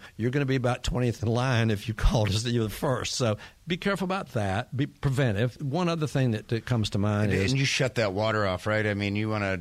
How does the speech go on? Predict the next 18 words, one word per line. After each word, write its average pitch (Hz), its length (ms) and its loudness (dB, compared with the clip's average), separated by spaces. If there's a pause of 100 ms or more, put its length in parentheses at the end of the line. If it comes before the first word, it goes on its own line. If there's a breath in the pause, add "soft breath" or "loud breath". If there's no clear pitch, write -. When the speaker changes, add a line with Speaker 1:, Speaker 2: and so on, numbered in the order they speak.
(140)
Speaker 2:
just 123 220 -2
shut 123 200 0
it 113 60 0
off 113 160 0
on 107 100 0
the 107 100 0
outside, 151 440 0
Speaker 1:
Shut, 139 180 4
Speaker 2:
or, 110 160 0
Speaker 1:
well, 143 220 4
Speaker 2:
or, - 20 4
Speaker 1:
you 151 160 4
have 160 200 4
to 113 60 4
Speaker 2:
or 123 40 4
Speaker 1:
really 160 200 4
wrap 131 320 0
it. - 120 -6